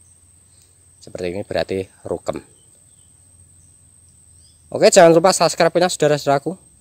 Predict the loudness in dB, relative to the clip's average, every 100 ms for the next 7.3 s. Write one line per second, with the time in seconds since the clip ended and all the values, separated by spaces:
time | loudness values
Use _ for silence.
0 | _ -16 -6 -4 -4 -8 _ -10 -6 -4
1 | -4 -4 -2 -4 -4 _ _ _ _ _
2 | _ _ _ _ _ _ _ _ _ _
3 | _ _ _ _ _ _ _ _ -20 _
4 | _ _ _ _ _ _ _ _ _ _
5 | _ _ -4 -4 -2 -4 -4 -6 -6 -6
6 | -4 -6 -6 -6 -6 -4 -2 -2 -4 -4
7 | -4 -2 -4